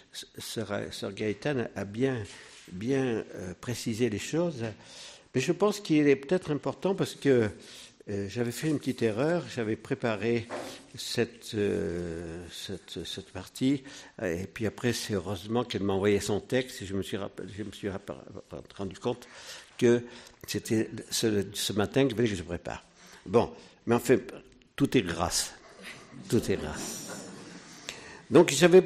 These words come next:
j'avais quand même, voilà, voulu, euh, un petit peu donner, euh, les, voilà, quels sont les actes intrinsèquement mauvais.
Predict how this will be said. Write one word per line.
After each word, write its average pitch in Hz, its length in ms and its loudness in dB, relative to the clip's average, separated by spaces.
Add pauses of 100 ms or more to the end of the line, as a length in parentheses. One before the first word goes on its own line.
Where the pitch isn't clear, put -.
j'avais 156 320 8
quand 175 140 6
même, 165 340 10
voilà, 120 400 6
voulu, 143 480 8 (200)
euh, 123 80 2 (120)
un - 80 4
petit 131 200 -2
peu 175 220 6
donner, 147 500 8 (540)
euh, - 180 -6
les, 113 680 6
voilà, 107 220 -2
quels 135 260 2
sont 196 400 6 (120)
les 110 340 0
actes 175 300 2 (120)
intrinsèquement 131 1160 4
mauvais. 87 480 -2